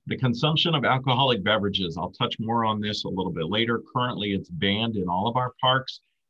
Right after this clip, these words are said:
This would say, "Unless authorized pursuant to se-, cha-, chap-, or section one fifty-two nine." I'll, we'll go through that in a lot more detail in a minute. Uh,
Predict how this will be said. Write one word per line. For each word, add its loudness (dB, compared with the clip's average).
This 0
would -2
say, 2
"Unless 0
authorized 2
pursuant -4
to -4
se-, -12
cha-, -2
chap-, -2
or -4
section 0
one 0
fifty-two -2
nine." -2
I'll, -4
we'll -4
go 4
through -4
that 2
in -8
a -6
lot -2
more -6
detail -6
in -4
a -2
minute. -4
Uh, 2